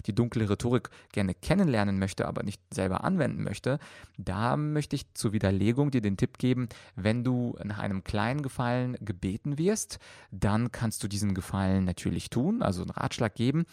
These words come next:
Aber wenn der andere dann diesen Trick bei dir anwendet und sagt, "Ja, ähm, dann kannst du mir auch mit dem Umz-, Umzug helfen", dann würde ich dir sagen, wenn du dich gegen dunkle Rhetorik wehren möchtest, wisse, dass, äh, es einen großen Unterschied gibt zwischen kleinen und großen Bitten.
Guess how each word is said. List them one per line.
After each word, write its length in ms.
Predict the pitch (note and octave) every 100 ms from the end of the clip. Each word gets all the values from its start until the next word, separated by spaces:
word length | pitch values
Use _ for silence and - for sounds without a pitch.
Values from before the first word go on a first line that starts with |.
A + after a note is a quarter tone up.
| - -
Aber 200 | - B2+
wenn 120 | E3 D#3
der 140 | -
andere 400 | A#2+ C#3+ D3 C3+
dann 240 | A2+ A2+
diesen 280 | G#2+ G#2 G#2+
Trick 260 | - C3+ -
bei 100 | G#2
dir 380 | F2+ C#3 A#3 -
anwendet 560 | G2 - - - -
und 160 | - G2+
sagt, 400 | - - - -
"Ja, 540 | G2+ A#2 C3+ - G#2
ähm, 220 | F#2+ F#2
dann 160 | E2+ G2
kannst 180 | - B2
du 40 |
mir 140 | D3 B2+
auch 240 | A#2 G#2 -
mit 240 | - C3
dem 140 | C3 D#3
Umz-, 180 | B2+ -
Umzug 420 | - C#3 - -
helfen", 300 | F#2 - G2+ - - - -
dann 180 | - G#2
würde 140 | B2 C3
ich 60 |
dir 160 | B2+ A#2
sagen, 400 | A2+ A2 A#2 G#2
wenn 120 | G2
du 80 | G2
dich 220 | G2 -
gegen 180 | F#2 F#2 F2+
dunkle 400 | B2+ D3 C3+ G#2+
Rhetorik 460 | - A2 G#2 -
wehren 260 | G2 G2 F2+
möchtest, 460 | G2 - C#3 - - - - -
wisse, 560 | F2 A2 D3+ - E3+
dass, 320 | D#3 G#2+ - -
äh, 200 | - -
es 180 | - -
einen 60 |
großen 340 | - - G3 F3+
Unterschied 400 | C#3 - C3 -
gibt 260 | A#2 _
zwischen 360 | - G#2 G2+ -
kleinen 480 | - F#2+ G#2+ A2 F#2+
und 100 | F2+
großen 460 | - G2 - F2
Bitten. 320 | D#2+ - F3